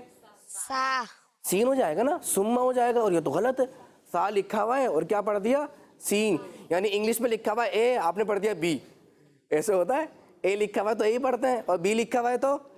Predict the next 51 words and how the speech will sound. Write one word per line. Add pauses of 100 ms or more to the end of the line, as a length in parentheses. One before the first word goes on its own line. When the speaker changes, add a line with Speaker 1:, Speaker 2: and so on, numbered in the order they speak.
(300)
Speaker 2:
بی۔
ایسے
تو
نہیں
کہ
بی
لکھا
ہوا
ہے
ڈی
پڑھ
رہے
ہیں۔
کیا
لکھا
ہوا
ہے
بیٹا؟
ڈی۔ (380)
نہیں
بیٹا،
بی
لکھا
ہوا
ہے (240)
تو
بی
کو
بی
پڑھتے
ہیں۔
اسی
طرح (460)
عربی
میں
بھی
سا
کو
سا
پڑھیں
گے۔
اچھا
بھائی،
آگے
دیکھتے
ہیں،
اس
لائن
میں
آ
جائیں۔